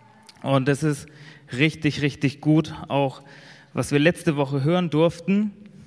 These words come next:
Ähm, und heute wollen wir um die Kraft der Veränderung ein bisschen was hören.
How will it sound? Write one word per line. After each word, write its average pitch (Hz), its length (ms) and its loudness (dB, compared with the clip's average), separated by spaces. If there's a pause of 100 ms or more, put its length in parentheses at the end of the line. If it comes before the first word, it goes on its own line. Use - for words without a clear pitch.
(360)
Ähm, 143 320 -2
und 147 240 -2
heute 196 540 4 (340)
wollen 151 380 4
wir 165 240 2
um 156 180 0
die 143 220 0
Kraft 147 640 0 (180)
der 151 100 4
Veränderung 135 840 -2
ein 117 60 -12 (440)
bisschen 143 280 0
was 131 260 -2
hören. 127 420 -2